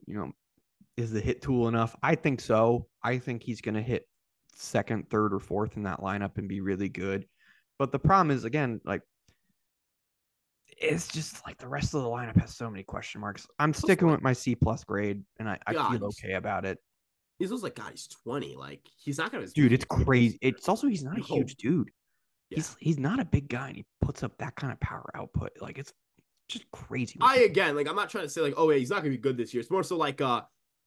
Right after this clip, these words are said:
Speaker 2: if, I don't think the Rays are like, "Man, if he doesn't," I,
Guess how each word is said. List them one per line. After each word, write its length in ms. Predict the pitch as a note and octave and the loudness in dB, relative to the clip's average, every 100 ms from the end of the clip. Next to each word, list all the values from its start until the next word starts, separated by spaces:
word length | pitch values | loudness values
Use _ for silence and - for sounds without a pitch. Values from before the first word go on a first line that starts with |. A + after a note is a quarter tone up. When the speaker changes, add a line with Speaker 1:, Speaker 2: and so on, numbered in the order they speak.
| _ - | _ 2
Speaker 2:
if, 180 | G#3+ - G3 | 2 2 2
I 120 | A#3 | 4
don't 220 | C4 - | 4 2
think 220 | A#3+ A#3 | 0 2
the 100 | G#3 | 2
Rays 300 | F3 F3+ F3 | 2 2 0
are 80 | E3 | 0
like, 260 | D3+ C#3 C#3 | 0 0 0
"Man, 220 | D#3+ C#3+ | 0 0
if 60 | |
he 80 | C#3 | -2
doesn't," 240 | D#3+ C#3+ - | -2 -2 -2
I, 140 | E3+ | -2